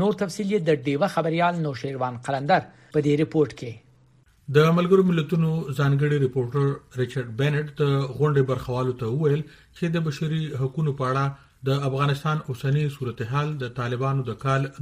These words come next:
Speaker 2: نولس سوه شپږ نوي د تجربې نه هم زیات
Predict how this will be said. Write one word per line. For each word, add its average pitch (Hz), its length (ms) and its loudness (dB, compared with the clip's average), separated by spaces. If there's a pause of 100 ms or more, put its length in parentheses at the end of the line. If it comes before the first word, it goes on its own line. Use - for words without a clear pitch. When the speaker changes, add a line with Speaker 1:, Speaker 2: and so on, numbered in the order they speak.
Speaker 2:
نولس 135 320 -2
سوه 135 240 0
شپږ - 720 -4
نوي 143 240 0
د 127 120 -6
تجربې 123 460 0
نه 139 40 -2 (280)
هم 175 480 2
زیات 156 340 2